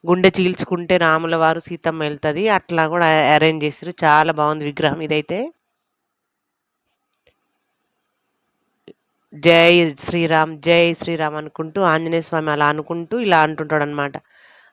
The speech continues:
అంట-, అంటుంటే ఆయన గుండెలోకి వెళ్ళి రాముడు సీతమ్మ వారు వస్తారు. అసలు చాలా బాగుంది. లోపల మొత్తం బొమ్మలు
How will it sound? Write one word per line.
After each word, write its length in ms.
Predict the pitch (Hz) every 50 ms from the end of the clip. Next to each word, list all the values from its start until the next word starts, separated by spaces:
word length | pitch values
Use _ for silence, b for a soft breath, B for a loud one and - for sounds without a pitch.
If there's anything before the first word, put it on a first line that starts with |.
| _
అంట-, 380 | - 151 156 160 160 160 160 - _ _ - 165
అంటుంటే 420 | 165 151 160 160 156 170 185 190 220
ఆయన 180 | 214 202 185 170
గుండెలోకి 500 | 151 156 156 156 165 165 170 165 - 170
వెళ్ళి 260 | 170 170 190 220 269 285 269 226
రాముడు 560 | 175 165 156 151 151 147 151 156 156 160 170 190 196
సీతమ్మ 500 | - - 160 151 - - 147 143 143 143 139
వారు 200 | 139 143 160 165
వస్తారు. 360 | 151 - - - 143 - - _ b b b b b b b b b b b
అసలు 220 | b - 170 165 -
చాలా 380 | - 185 196 165 160 160 170 170
బాగుంది. 480 | 156 156 151 151 147 151 151 151 165 202 214
లోపల 300 | 196 175 175 165 185 175
మొత్తం 400 | 170 156 156 - _ _ - 202 190 156
బొమ్మలు 480 | 147 156 151 156 165 175 180 185 180